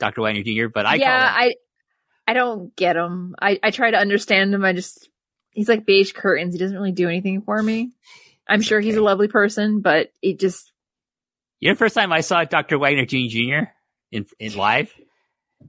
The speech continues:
Speaker 1: it was on a Stardom show.
Speaker 2: Really?
Speaker 1: Yeah, 'cause he was teaming with his dad, Doctor Junior,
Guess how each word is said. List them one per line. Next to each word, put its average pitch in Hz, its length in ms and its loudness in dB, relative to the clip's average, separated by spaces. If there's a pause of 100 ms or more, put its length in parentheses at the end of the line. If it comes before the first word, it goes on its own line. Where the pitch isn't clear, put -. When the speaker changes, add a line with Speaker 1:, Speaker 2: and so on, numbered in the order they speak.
(520)
Speaker 1:
it - 60 -6
was 110 100 -2
on 127 160 2
a 107 40 -4
Stardom 131 340 0
show. 95 260 -2 (960)
Speaker 2:
Really? 208 840 0 (100)
Speaker 1:
Yeah, 170 200 2
'cause 151 200 0
he 156 80 0
was 147 120 0
teaming 160 260 0
with 135 120 -2
his 120 160 -2
dad, 127 280 0
Doctor 113 260 -4
Junior, 110 440 -4